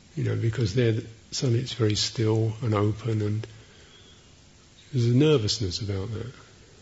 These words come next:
So the, this is why the, the whole, you know, encouragement, inclination is,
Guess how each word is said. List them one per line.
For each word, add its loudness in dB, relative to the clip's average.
So -6
the, 2
this -8
is -6
why 4
the, 2
the -8
whole, 2
you 4
know, 6
encouragement, 2
inclination 2
is, -2